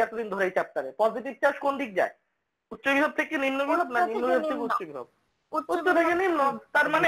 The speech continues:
Speaker 1: এই চার্জগুলো খুব সুন্দরভাবে travel করে এই গোলকের গায়ে চলে যাবে। কথাটা বুঝতে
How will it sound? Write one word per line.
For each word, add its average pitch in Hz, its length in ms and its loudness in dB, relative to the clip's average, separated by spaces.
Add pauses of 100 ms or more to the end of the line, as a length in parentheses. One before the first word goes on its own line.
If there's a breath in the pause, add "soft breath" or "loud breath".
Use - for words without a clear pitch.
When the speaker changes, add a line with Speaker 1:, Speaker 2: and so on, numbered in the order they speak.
Speaker 1:
এই 359 140 2
চার্জগুলো 285 440 2
খুব - 200 -4
সুন্দরভাবে 330 680 4 (120)
travel 247 280 4 (100)
করে 302 140 4 (140)
এই 208 60 -2 (100)
গোলকের 226 440 0
গায়ে 220 220 4 (500)
চলে 226 240 2
যাবে। 131 200 0 (480)
কথাটা 226 260 2 (100)
বুঝতে 277 180 -4